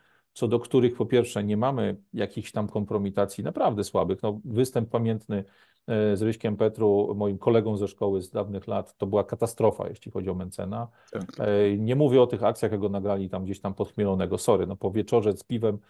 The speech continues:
Speaker 1: normalne jest, że człowiek jest podchmielony. Natomiast tamten występ dla mnie był katastrofą kompletną. Facet, który jest ogarnięty, który świetne materiały nagrywa, jadąc według swojego scenariusza,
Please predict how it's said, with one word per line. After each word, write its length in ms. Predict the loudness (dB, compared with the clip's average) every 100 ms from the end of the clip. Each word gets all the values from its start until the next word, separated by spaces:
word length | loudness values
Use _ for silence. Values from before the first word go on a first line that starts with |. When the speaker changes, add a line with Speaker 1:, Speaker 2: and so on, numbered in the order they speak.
| _ -4
Speaker 1:
normalne 420 | -2 0 0 -2
jest, 120 | -4
że 60 | -6
człowiek 300 | -4 -4 -6
jest 120 | -8
podchmielony. 640 | -10 -6 -4 -2 -2 -4 -6 _ _ _
Natomiast 380 | -2 4 4 4
tamten 380 | 2 4 4 2
występ 460 | 4 2 2 -2 0
dla 200 | 0 0
mnie 180 | -2
był 140 | -2 -4
katastrofą 680 | -4 -10 -6 0 0 0
kompletną. 520 | -6 -6 -8 -8 -10 -4
Facet, 280 | -2 -2 -2
który 200 | 0 2
jest 180 | 2 0
ogarnięty, 520 | 0 0 0 -2 -4
który 260 | -2 -4 -4 _ _
świetne 420 | -2 4 4 4
materiały 500 | 0 2 4 4 4
nagrywa, 480 | 2 0 0 0 -2 -8 _ _ -4
jadąc 360 | 0 0 0
według 220 | 0 0 -2
swojego 320 | 0 0 0
scenariusza, 760 | -6 -6 -6 -6 -6 -6 -6